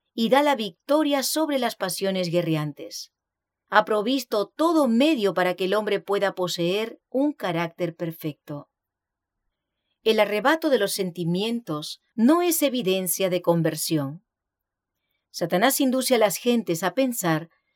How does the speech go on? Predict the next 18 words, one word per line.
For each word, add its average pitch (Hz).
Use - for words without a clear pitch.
que 202
porque 196
han 320
sentido 254
un 196
éxtasis 190
de 175
los 170
sentimientos, 180
se 262
han 196
convertido. 143
Pero 233
no 226
cambia 302
su 254
vida 277
íntima. 254